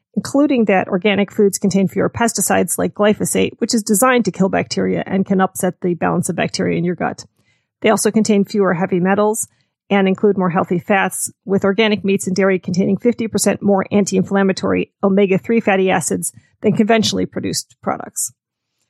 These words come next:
Organic foods also come without an-, antibiotics, of course, and synthetic hormones, and contain more antioxidants. And of course,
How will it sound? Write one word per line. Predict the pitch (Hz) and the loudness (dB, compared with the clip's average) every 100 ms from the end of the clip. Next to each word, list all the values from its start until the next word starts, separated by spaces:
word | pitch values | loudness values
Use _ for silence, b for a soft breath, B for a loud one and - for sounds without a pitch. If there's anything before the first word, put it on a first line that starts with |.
| _ _ - | _ _ -2
Organic | 202 220 214 | 2 2 2
foods | - 214 - | 0 -2 0
also | 202 208 220 | 0 2 0
come | - 208 202 196 196 _ _ _ | 0 0 2 0 -4 _ _ _
without | 190 208 196 71 | 0 2 2 0
an-, | 143 - - | -6 -8 -6
antibiotics, | 190 190 185 233 - - | -4 -2 0 0 0 -6
of | 180 | -6
course, | 190 180 - | -4 -4 -4
and | 170 | -6
synthetic | 185 170 175 | -4 -4 -4
hormones, | - 240 220 196 196 - | -2 0 2 2 0 -2
and | 202 208 | -2 0
contain | 190 214 208 | 0 2 2
more | 202 214 | 4 4
antioxidants. | 196 196 175 - - - - - _ _ _ _ _ _ _ | 2 0 -2 -4 -8 -10 -12 -12 _ _ _ _ _ _ _
And | 233 220 | 0 0
of | 202 | 2
course, | 247 226 | 0 0